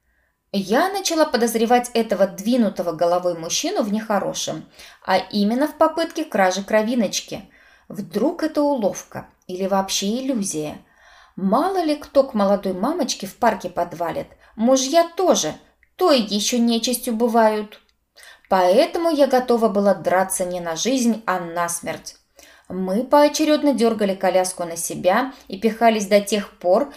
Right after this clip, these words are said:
пока архимаг, которого я столкнула с тропинки, не поскользнулся на травке и не начал падать навзничь.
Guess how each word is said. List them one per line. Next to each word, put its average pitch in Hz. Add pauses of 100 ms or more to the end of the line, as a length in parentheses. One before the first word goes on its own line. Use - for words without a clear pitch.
(160)
пока 196
архимаг, 185
которого 190
я 185
столкнула 185
с -
тропинки, 160 (280)
не 254
поскользнулся 233
на 196
травке 185 (240)
и 214
не 196
начал 190
падать 208
навзничь. -